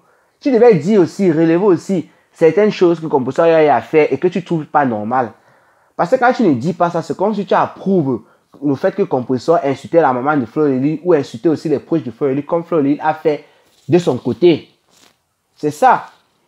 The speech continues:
Tu ne fais qu'insister qu'elle devait devenir demander pardon. De, pardon de quelle manière ? Elle doit faire des vidéos, se mettre à genoux et citer le nom de chaque personne et dire pardon et demander pardon.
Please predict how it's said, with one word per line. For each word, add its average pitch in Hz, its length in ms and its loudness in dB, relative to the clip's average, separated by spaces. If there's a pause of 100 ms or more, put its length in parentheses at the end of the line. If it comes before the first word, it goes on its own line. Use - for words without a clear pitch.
(400)
Tu 226 140 -2
ne 190 60 2
fais 185 140 2
qu'insister 170 420 -2
qu'elle 175 160 4
devait 147 200 2
devenir 147 400 0
demander 127 400 -4
pardon. 113 520 -4 (220)
De, 147 240 -2
pardon 175 400 2
de 170 80 2
quelle 175 240 0
manière ? 135 600 0 (520)
Elle 240 120 4
doit 233 120 2
faire 214 160 0
des 156 100 2
vidéos, 135 300 0
se 180 140 -2
mettre 175 260 0
à 120 140 2
genoux 123 340 -2
et 139 80 -2
citer 139 260 -2
le 160 120 4
nom 151 160 0
de 139 80 -2
chaque 160 320 -4
personne 131 480 -4 (380)
et 139 120 2
dire 147 260 -2
pardon 120 460 2
et 117 100 0
demander 135 320 0
pardon. 110 480 -4